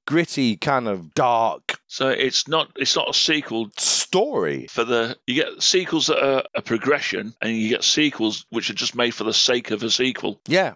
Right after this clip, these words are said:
Speaker 2: Isn't it?
Speaker 1: And this, I think they had the story and then they,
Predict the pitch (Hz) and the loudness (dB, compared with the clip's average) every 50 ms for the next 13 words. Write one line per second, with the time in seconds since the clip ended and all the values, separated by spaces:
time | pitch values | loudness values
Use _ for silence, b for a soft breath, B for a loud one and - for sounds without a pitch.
0 | _ - 131 127 123 - - 110 104 - _ _ _ _ _ _ - 131 139 135 | _ -10 -8 -6 -2 0 0 0 0 -2 _ _ _ _ _ _ -4 -4 0 2
1 | 180 214 208 - - - 175 208 262 294 - 190 170 156 139 139 131 131 156 170 | 2 2 2 2 2 2 2 2 2 2 0 -2 0 2 2 2 2 2 2 0
2 | 151 151 139 - - - - 156 151 156 156 143 127 113 104 - - - 113 113 | 0 -2 -4 -4 -4 -2 0 2 4 4 4 4 4 4 2 2 2 0 0 2
3 | 120 120 117 117 117 113 104 98 104 | 2 0 0 0 0 -2 -2 -2 -4